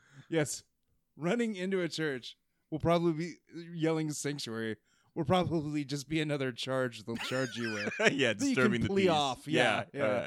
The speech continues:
Speaker 2: yeah, yeah. Huh.
Speaker 1: Uh, I don't know. I don't know about leaving the, the medical thing or not. I, I think people won't find it interesting, and, and we'll
Speaker 2: I
Speaker 1: probably
Speaker 2: found
Speaker 1: be
Speaker 2: it
Speaker 1: like,
Speaker 2: very
Speaker 1: "What,
Speaker 2: interesting.
Speaker 1: what the
Speaker 2: I'm,
Speaker 1: fuck
Speaker 2: I'm
Speaker 1: are,"
Speaker 2: enthralled,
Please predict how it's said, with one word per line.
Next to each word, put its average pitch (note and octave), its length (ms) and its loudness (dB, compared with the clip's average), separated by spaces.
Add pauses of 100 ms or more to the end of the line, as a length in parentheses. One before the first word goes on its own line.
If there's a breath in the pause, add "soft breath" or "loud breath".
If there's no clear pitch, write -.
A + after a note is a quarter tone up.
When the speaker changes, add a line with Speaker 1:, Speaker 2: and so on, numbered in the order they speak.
Speaker 2:
yeah, E2+ 80 -6
yeah. D2+ 180 -6 (760 loud breath)
Huh. D3+ 60 -2
Speaker 1:
Uh, B2 420 2 (280)
I - 80 -6
don't G#3+ 160 0
know. G#3 180 2
I F3 140 -4
don't G3+ 120 2
know F#3+ 120 6
about F3+ 200 6
leaving E3+ 280 4
the, E3 260 0
the D3+ 100 -2
medical D#3+ 380 2
thing D#3 260 0
or D#3 60 0
not. D3+ 280 2 (280)
I, E3+ 280 2
I D3+ 100 -4
think E3 220 -4
people E3 340 -2
won't D3 260 0
find E3 240 2
it C#3+ 100 0
interesting, D3+ 520 -2
and, G#2+ 220 -10 (120)
and C3+ 160 -10
we'll C3+ 140 -6
Speaker 2:
I D#3+ 100 6
Speaker 1:
probably C#4 180 0
Speaker 2:
found F#3+ 120 8
Speaker 1:
be D#3 40 8
Speaker 2:
it C#3 40 6
Speaker 1:
like, C#3+ 80 0
Speaker 2:
very D3 160 6
Speaker 1:
"What, G3+ 100 6
Speaker 2:
interesting. A#2+ 320 -2
Speaker 1:
what G3 140 2
the F#3+ 160 6
Speaker 2:
I'm, F3+ 80 0
Speaker 1:
fuck G#3 200 2
Speaker 2:
I'm G3 120 2
Speaker 1:
are," - 20 2
Speaker 2:
enthralled, D3 680 4